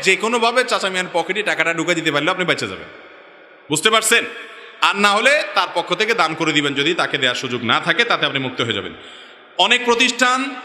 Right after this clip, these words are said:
দায়ী থাকলে চাকরি দিতে চায় না, আমার, আমরা কি করব? যে প্রতিষ্ঠান চাকরি দিতে চায় না দায়ীর কারণে, সে প্রতিষ্ঠানে চাকরি করবেন না, তাতে যদি টাকা দুইটা কমও হয়, আল্লাহ তাআলা তাতে কি দিবেন? বরকত দিবেন, ইনশা। আরে ভাই, জান্নাত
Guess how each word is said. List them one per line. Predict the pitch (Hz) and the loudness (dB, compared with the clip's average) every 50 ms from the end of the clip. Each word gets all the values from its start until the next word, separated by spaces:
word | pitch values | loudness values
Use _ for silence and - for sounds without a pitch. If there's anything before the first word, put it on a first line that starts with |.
| - 139 | -8 -2
দায়ী | 131 156 170 190 226 226 220 | 0 2 2 2 0 0 0
থাকলে | 214 220 220 220 226 226 226 233 226 | 0 0 0 0 2 2 2 2 2
চাকরি | 226 - 196 185 - 196 202 196 | 2 2 0 0 2 0 0 2
দিতে | 180 196 190 208 214 208 | 2 2 2 2 2 2
চায় | 208 202 180 185 180 | 2 2 0 2 2
না, | 175 165 147 113 107 - - | 0 0 0 -2 -4 -2 -2
আমার, | 160 180 208 220 208 - | 0 2 2 0 0 -2
আমরা | 180 180 190 196 190 | -2 -2 -2 -2 -2
কি | 185 240 233 | -2 -2 -2
করব? | 226 190 151 127 110 98 82 - - - - - - - - 120 | 0 -2 -2 -2 -4 -8 -10 -10 -14 -18 -20 -20 -20 -20 -4 2
যে | 135 202 226 | 4 4 4
প্রতিষ্ঠান | 226 226 226 220 233 226 214 - 240 254 247 240 | 6 4 2 4 4 2 2 2 2 2 2 2
চাকরি | 247 233 202 202 - 202 208 | 2 2 2 2 2 0 2
দিতে | 190 214 208 220 226 226 | 2 2 2 2 2 2
চায় | 226 214 190 196 202 | 2 2 2 2 2
না | 208 214 214 | 2 0 2
দায়ীর | 202 180 170 170 175 175 170 165 - | 2 2 2 2 2 0 0 0 0
কারণে, | 165 147 135 131 123 131 143 196 233 | 2 2 2 0 0 0 0 0 0
সে | 220 - 226 | 0 0 0
প্রতিষ্ঠানে | 220 220 226 220 208 - 233 226 220 | 0 0 -2 -2 -2 -2 -2 -2 0
চাকরি | 220 226 208 - 226 220 214 - | 0 0 0 2 2 0 2 2
করবেন | 240 247 254 254 226 208 180 | 2 2 4 2 2 2 2
না, | 160 151 143 - | 2 0 2 2
তাতে | - 156 151 185 | 0 0 2 0
যদি | 185 196 196 208 | 0 0 -2 0
টাকা | 202 196 180 - 185 | 2 2 2 2 0
দুইটা | 180 196 190 202 | 0 0 0 0
কমও | 196 - 202 208 240 277 277 | 0 2 0 2 4 2 2
হয়, | 208 214 208 208 247 277 302 311 - - - - - - - | 4 4 2 4 2 2 0 -2 -4 -10 -14 -16 -18 -8 -4
আল্লাহ | - 165 175 175 175 | -2 0 0 0 0
তাআলা | 180 175 170 170 | 0 -2 0 0
তাতে | 175 165 180 | -2 -2 -2
কি | 170 170 180 | -2 0 0
দিবেন? | 170 170 160 165 156 | 2 2 2 2 2
বরকত | 147 151 147 147 156 147 | 2 0 0 0 -2 0
দিবেন, | 135 156 147 160 156 | 0 0 2 2 2
ইনশা। | 151 147 - - 180 190 208 233 262 196 214 226 - - - - - - - - - - - 175 180 | 2 2 2 2 2 4 4 2 2 2 0 -2 -4 -8 -14 -16 -14 -14 -14 -14 -12 -12 -8 0 2
আরে | 175 170 208 | 2 4 4
ভাই, | 185 196 208 160 | 4 2 0 2
জান্নাত | 139 175 175 185 196 214 226 | 2 2 2 2 2 0 0